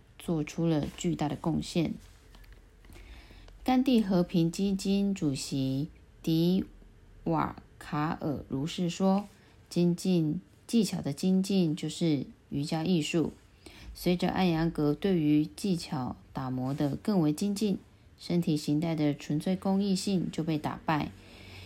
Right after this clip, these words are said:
瑜伽艺术就从科学转变了信仰、真我的文化。安东尼·洛伯神父，艾扬格的一位老弟子，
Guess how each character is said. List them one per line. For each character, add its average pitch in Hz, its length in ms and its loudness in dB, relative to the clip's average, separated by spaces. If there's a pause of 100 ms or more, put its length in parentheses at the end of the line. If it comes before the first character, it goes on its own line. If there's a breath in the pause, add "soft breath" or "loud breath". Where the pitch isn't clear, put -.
(140 loud breath)
瑜 196 100 4
伽 233 180 6
艺 240 180 8
术 220 440 4 (280)
就 185 280 4
从 147 420 -2
科 202 240 -2
学 143 400 0
转 127 240 -6
变 156 260 0
了 139 160 -2
信 156 360 0
仰、 - 200 -6 (760)
真 220 220 2
我 180 140 2
的 - 120 -4
文 127 240 -4
化。 156 320 -4 (1080 loud breath)
安 240 240 6
东 247 260 6
尼· 180 400 6 (300)
洛 226 200 8
伯 147 340 2
神 151 300 -2
父， 175 420 0
艾 160 120 -4
扬 156 180 -2
格 147 100 -4
的 143 120 -4
一 - 160 0
位 175 180 2
老 147 160 -2
弟 202 240 0
子， - 260 -6